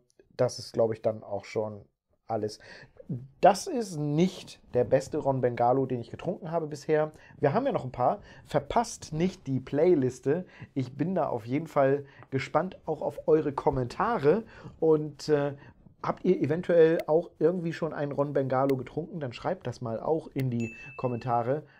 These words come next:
Lasst uns darüber schreiben. Ihr Lieben,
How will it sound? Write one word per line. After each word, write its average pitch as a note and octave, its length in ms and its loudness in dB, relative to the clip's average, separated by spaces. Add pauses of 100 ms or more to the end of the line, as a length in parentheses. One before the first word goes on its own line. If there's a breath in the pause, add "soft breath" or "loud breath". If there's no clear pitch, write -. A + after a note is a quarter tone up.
Lasst A#2+ 200 -4
uns C3 100 -12
darüber B2+ 320 -2
schreiben. A#2+ 500 -6 (1500 loud breath)
Ihr D3+ 120 4
Lieben, A2 240 0